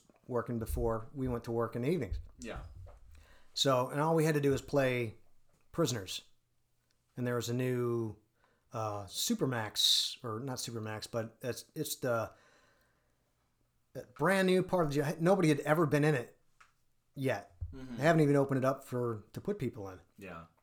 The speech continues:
Speaker 1: Um, so we're, they were doing this training video, and, uh, um, they dressed us up into, you know, uh, orange jumpsuits and gave us everything that the, the prisoners,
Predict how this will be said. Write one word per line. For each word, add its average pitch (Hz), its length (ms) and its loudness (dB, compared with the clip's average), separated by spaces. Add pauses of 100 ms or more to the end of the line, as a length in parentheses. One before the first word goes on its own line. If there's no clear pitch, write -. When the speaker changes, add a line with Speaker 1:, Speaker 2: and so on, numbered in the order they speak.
(440)
Speaker 1:
Um, 117 160 -4
so 135 140 -4
we're, 127 100 -2
they 127 200 -6
were 123 60 -2
doing 131 160 -4
this 123 100 -4
training 196 280 0
video, 135 280 0 (520)
and, 135 140 0
uh, 123 220 0 (720)
um, 123 220 0
they 123 100 -2
dressed 120 380 -4
us 120 140 0
up 123 180 0
into, 113 600 -4 (160)
you 127 80 -8
know, 107 260 -6 (420)
uh, 101 260 -12 (480)
orange 123 260 -4
jumpsuits 117 720 -2
and 110 80 -6
gave 117 160 0
us 107 120 -8
everything 117 360 -4
that 107 120 -6 (300)
the, 104 240 -10 (220)
the - 60 -12
prisoners, 131 560 -6